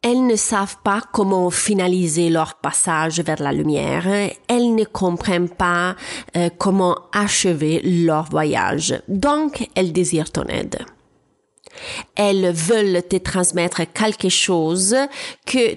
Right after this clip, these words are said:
tu dois rapporter à quelqu'un sur Terre. Ou elles veulent simplement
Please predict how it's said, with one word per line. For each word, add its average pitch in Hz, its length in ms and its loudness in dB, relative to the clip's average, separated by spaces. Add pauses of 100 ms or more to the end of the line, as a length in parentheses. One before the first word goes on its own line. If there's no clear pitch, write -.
(120)
tu 220 200 0
dois 185 400 0
rapporter 190 840 0
à 180 80 0
quelqu'un 170 460 0
sur - 260 -4
Terre. - 440 -6 (1300)
Ou 269 300 2 (680)
elles 196 520 4
veulent 240 500 2
simplement 302 720 0